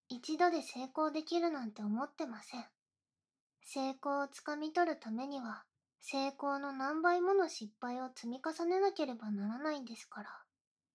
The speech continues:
何日かにわたって、先生には潮吹きにチャレンジしてもらいますよ。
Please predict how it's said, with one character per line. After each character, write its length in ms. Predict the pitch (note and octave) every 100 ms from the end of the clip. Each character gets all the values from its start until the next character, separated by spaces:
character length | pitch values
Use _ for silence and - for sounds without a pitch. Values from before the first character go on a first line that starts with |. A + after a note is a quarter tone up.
| _ _ -
何 240 | E4 F4
日 300 | F4 D4+ -
か 100 | B3+
に 140 | A#3 A3
わ 100 | G#3
た 140 | A#3
っ 60 | A3
て、 360 | - A3+ A#3 _ _ _ _
先 300 | - C4+ C4+
生 160 | D4 C#4
に 140 | B3+
は 120 | G#3 G#3
潮 300 | - C4 C#4+
吹 100 | -
き 140 | B3+
に 160 | G#3+ G3+
チ 80 | -
ャ 20 |
レ 140 | B3+ C4
ン 40 |
ジ 120 | A#3+
し 80 | -
て 100 | A3
も 160 | G#3 G#3+
ら 140 | G#3+
い 40 |
ま 140 | A3 A3+
す 180 | - B3
よ。 220 | D4+